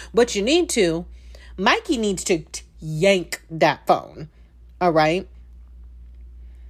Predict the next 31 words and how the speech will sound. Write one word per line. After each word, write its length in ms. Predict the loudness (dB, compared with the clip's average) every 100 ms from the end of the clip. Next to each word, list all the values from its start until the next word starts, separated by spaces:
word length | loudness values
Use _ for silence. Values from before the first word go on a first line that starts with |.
| -20 -20 -12
She's 200 | -4 0
like, 160 | 0 4
"People 280 | 2 4
wanna 400 | 2 2 0 -2
see 220 | -6 -2 0
me 160 | 0
lose 300 | 0 -2 0
what 180 | 4 6
I've 220 | 4 2
created." 480 | 0 2 4 0 -6 -14 -14
What 340 | 0 2 4 4
you 240 | 6 6
created 880 | 4 2 2 4 4 2 0 -2 -2
with 240 | 0 0
money 460 | -2 2 4 4 4
that 240 | 2 0 2
wasn't 440 | 2 2 -2 0
yours, 500 | 6 6 6 2 -2
Erica. 800 | -2 0 2 0 0 0 0 -6 -16 -20 -20 -20 -20 -20 _ -20 _ -20 -20 0
My 480 | 4 4 4 2 2
God, 640 | 4 4 4 0 0 -4 -10 -10 0
it 140 | 4
is 180 | 4 4
so 480 | -2 2 6 6 4
tone 400 | 2 2 4 4
deaf 340 | 4 4 0 -2
and, 200 | 0 0
like, 200 | -2 -6 -12 -20 -20
hard 580 | -6 2 4 4 2 -2 -8 -20
to 220 | -2 0 0
fucking 840 | -4 2 2 2 -4 -4 -2 -6